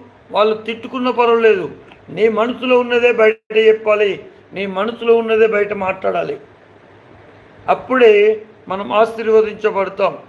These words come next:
నా కోడలు, నేను ఇట్లా చెప్తే నా కోడలు ఏమనుకుంటుందని భయపడద్దు, నా కొడుకు ఏమనుకుంటాడని భయపడద్దు, నా అన్న ఏమనుకుంటాడని భయపడద్దు, నా తల్లిదండ్రులు ఏమనుకుంటారని భయపడద్దు. నీవు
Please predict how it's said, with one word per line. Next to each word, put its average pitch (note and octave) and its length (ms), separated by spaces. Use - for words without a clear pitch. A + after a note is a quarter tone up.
నా - 80
కోడలు, A3+ 760
నేను G3+ 140
ఇట్లా G#3+ 180
చెప్తే A3 280
నా A3 100
కోడలు A3 380
ఏమనుకుంటుందని A3+ 680
భయపడద్దు, A3+ 680
నా F#3 100
కొడుకు G3 360
ఏమనుకుంటాడని A3+ 680
భయపడద్దు, A#3 680
నా F3+ 140
అన్న G3+ 440
ఏమనుకుంటాడని A3+ 680
భయపడద్దు, A3+ 720
నా F3+ 100
తల్లిదండ్రులు A3+ 580
ఏమనుకుంటారని A3+ 580
భయపడద్దు. G#3 600
నీవు C#4 840